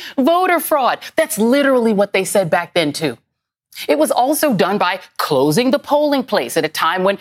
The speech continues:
sharecroppers couldn't possibly make it on time because of the long hours that they had to work. And like the current version,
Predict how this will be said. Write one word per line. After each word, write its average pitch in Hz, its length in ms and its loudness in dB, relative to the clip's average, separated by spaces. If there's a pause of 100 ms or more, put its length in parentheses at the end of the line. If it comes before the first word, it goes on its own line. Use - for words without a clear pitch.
(120)
sharecroppers 196 1040 0
couldn't 214 280 -2
possibly 226 440 0
make 175 240 0
it - 80 2
on - 160 -2
time 269 460 -2 (180)
because 311 140 2
of 302 60 2
the 294 80 2
long 269 400 0
hours 240 360 0
that 175 140 -2
they 151 100 0
had 151 200 -4
to 143 80 -4
work. 123 340 -4 (320)
And 208 100 0
like 190 160 -4
the 180 60 -6
current - 440 0
version, 151 420 -2